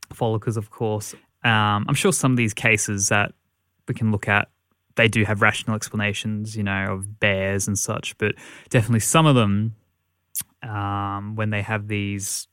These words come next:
similarities, it does open it up to, there <laughs> seems to be something a little bit more going on. But my opinion on it is, I don't know, there's definitely something odd. And I think that's the thing too, like,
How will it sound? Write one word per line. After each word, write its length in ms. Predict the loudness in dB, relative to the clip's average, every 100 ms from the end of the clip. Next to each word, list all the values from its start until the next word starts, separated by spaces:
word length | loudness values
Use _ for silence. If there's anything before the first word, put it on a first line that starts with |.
| _
similarities, 1120 | -4 0 2 4 4 2 -2 -4 -6 -6 -6 -8 -20 -20 _
it 140 | -2 2
does 520 | 4 6 4 0 -2 _ _ _ _ 2
open 240 | 2 4
it 80 | 2
up 160 | 2 0
to, 380 | -2 0 0 -4 -14 _
there 160 | 0
<laughs> 0 |
seems 400 | 2 4 6 6 6
to 80 |
be 80 | 2
something 300 | 4 2 2
a 20 |
little 180 | 2 2
bit 120 | 0
more 380 | 0 0 0 -2 -2
going 300 | 4 6 8
on. 380 | 6 6 2 -2 -8 _
But 320 | 2 4 4
my 340 | 2 6 6 6
opinion 400 | 4 2 4 4
on 240 | 2 2
it 60 | 0 2
is, 560 | 4 4 2 -2 -4 -8 -16 -18 -4
I 60 | 0
don't 100 | 4
know, 180 | 4
there's 280 | 4 0 0
definitely 360 | 0 0 2 0
something 420 | 0 0 0 -2 -4
odd. 340 | 0 2 2 -2 -12 -20 2
And 100 | 4
I 40 |
think 180 | 4 4
that's 380 | 2 2 -4 -4 _ _ -2
the 80 | -2
thing 300 | 2 2 2
too, 360 | 2 2 4
like, 200 | 2 0